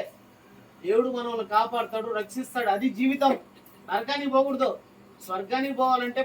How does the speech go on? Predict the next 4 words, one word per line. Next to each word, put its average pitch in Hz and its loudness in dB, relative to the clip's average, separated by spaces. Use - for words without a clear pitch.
ప్రభులా 240 2
బ్రతకాల. 254 0
క్రిస్టఫర్ 285 0
ద్వారా 254 6